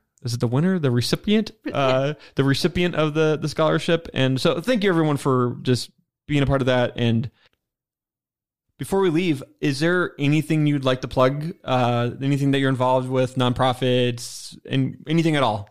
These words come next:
Speaker 2: Yeah, so I'm actually on the board with a nonprofit called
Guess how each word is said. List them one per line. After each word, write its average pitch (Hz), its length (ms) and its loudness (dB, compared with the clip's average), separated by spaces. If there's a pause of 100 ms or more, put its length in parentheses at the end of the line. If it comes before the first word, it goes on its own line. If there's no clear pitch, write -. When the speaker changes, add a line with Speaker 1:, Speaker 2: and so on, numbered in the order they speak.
(140)
Speaker 2:
Yeah, 214 560 -2
so 202 320 0
I'm 240 460 0
actually 240 680 -2
on 202 400 0
the 208 80 0
board 190 500 0
with 165 100 -6
a 170 40 -4
nonprofit 175 720 -4
called 165 520 -4